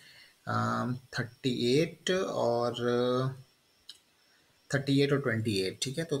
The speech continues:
थर्टी एट की line हमारी ये है, थर्टी एट और ट्वेंटी एट, अ, थर्टी एट और ट्वेंटी एट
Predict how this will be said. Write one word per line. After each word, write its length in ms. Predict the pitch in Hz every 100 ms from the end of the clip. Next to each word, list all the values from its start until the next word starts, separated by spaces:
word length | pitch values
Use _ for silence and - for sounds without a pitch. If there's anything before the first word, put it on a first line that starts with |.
| 135
थर्टी 280 | 120 131 127
एट 220 | 127 -
की 60 | 131
line 260 | 123 127
हमारी 300 | 127 120 120
ये 160 | 120 131
है, 220 | 143 185 - - - 120
थर्टी 360 | 110 - 131
एट 180 | 135 139
और 120 | 147 160
ट्वेंटी 640 | 135 117 110 117 113 113
एट, 280 | 110 - - - - -
अ, 400 | 123 123 127 131 -
थर्टी 600 | 113 110 - 123 120 127
एट 180 | 131 -
और 340 | 117 120 135 135
ट्वेंटी 800 | 117 110 110 110 131 - - 120
एट 400 | - _ _